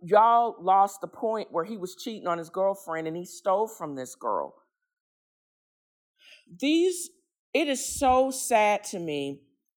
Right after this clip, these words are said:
that y'all completely missed the point. He did, the guy that stole the shoes is the, the lowest of the low,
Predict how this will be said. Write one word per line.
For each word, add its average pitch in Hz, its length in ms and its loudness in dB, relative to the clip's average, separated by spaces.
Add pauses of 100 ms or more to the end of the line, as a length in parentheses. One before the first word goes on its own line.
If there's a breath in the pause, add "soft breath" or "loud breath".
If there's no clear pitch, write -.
that 190 400 4
y'all 202 460 6 (300)
completely 208 680 -4
missed 170 300 -2
the 151 80 -4
point. 156 460 -2 (380 soft breath)
He 294 280 2
did, 247 340 2
the 196 80 6
guy 240 440 4
that 196 160 -2
stole 214 320 4
the 175 100 -8
shoes 196 680 -6 (840)
is 180 280 6
the, 170 280 2
the 165 200 6
lowest 196 500 4
of 170 160 6
the 160 100 4
low, 131 520 4